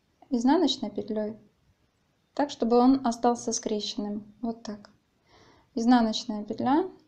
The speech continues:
изнаночной петлей провязываю. И следующий, а, скрещенный накид. Подвожу спицу правую вот, э, снизу вверх, вот так к себе завожу. И провязываю этот скрещенный накид тоже изнаночной петлей.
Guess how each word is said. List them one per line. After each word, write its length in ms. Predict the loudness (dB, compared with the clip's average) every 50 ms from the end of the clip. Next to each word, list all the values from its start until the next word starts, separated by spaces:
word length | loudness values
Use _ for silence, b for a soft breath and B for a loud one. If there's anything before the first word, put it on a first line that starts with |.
| _ -6
изнаночной 560 | 0 2 4 4 4 2 0 0 0 0 0
петлей 260 | 0 0 2 2 2
провязываю. 800 | 2 0 0 0 0 2 0 0 -2 -4 -4 -4 -4 -4 -6 B B B B B B B
И 140 | 2 2 2
следующий, 920 | 4 4 6 8 8 8 8 6 4 2 0 -2 -6 -4 -4 -2 -4 -4 -6 _ _ _ _ _ _ _ _ _ _ _ -8
а, 220 | -6 -6 -6 -6 -6 -8 -10
скрещенный 580 | -6 0 4 6 6 6 4 2 0 0 0 0
накид. 400 | -2 -4 -6 -6 -8 -8 -10 -10 b b b b b b
Подвожу 460 | -2 2 4 4 4 6 4 4 2 2
спицу 400 | 0 0 -2 -2 -2 -4 -6 -6
правую 640 | -4 -2 -2 -2 -4 -4 -6 -8 -6 -8 -8 -10 -12 _ _ _ _ _ _ _ _ _ _ _ _ _ _ _ _ _ _ _ _ _ _ _ _ -18 -10 -8
вот, 420 | -6 -4 -4 -4 -4 -6 -8 -12 -8
э, 260 | -6 -4 -4 -4 -4
снизу 480 | -4 -2 2 4 4 4 4 2 0 2
вверх, 300 | 2 4 2 2 2 -2
вот 120 | -4 -2
так 260 | -2 -2 -4 -4 -8 -14
к 40 |
себе 480 | -12 -8 -4 -2 0 2 4 4 4 2
завожу. 480 | 2 2 4 4 4 4 4 2 2 0 B B B B B B B
И 80 | -2 2
провязываю 880 | 4 4 6 6 6 6 6 4 2 -2 -6 -4 -4 -4 -4 -4 -6
этот 200 | -6 -6 -6 -6
скрещенный 520 | -6 -4 -4 -4 -2 -2 -2 -2 0 0
накид 500 | 2 2 2 0 0 -2 -2 -2 -2 0
тоже 300 | 0 2 2 4 4 4
изнаночной 520 | 2 2 0 0 0 -2 -4 -4 -6 -8 -6
петлей. 460 | -8 -8 -6 -4 -4 -4 -6 -8 -10